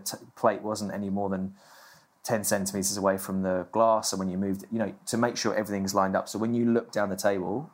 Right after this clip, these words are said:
it is just arrow straight. We're talking, like, next level kind of service, you know.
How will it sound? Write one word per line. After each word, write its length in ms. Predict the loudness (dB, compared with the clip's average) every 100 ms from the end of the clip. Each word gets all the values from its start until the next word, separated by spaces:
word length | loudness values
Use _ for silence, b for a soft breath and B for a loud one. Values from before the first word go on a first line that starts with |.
| _
it 140 | -8 -8
is 100 | -8
just 240 | -10 -10 0
arrow 300 | 2 2 0
straight. 360 | -6 -4 -4 -4 _ _ _ _ _ _ -2
We're 120 | 0
talking, 360 | 2 0 0
like, 240 | 0 0 -2 -10
next 400 | -4 -2 -2 -2
level 240 | 0 0 -2
kind 200 | -4 -4
of 100 | -6
service, 560 | -6 0 0 -2 -8
you 40 | -4
know. 160 | -4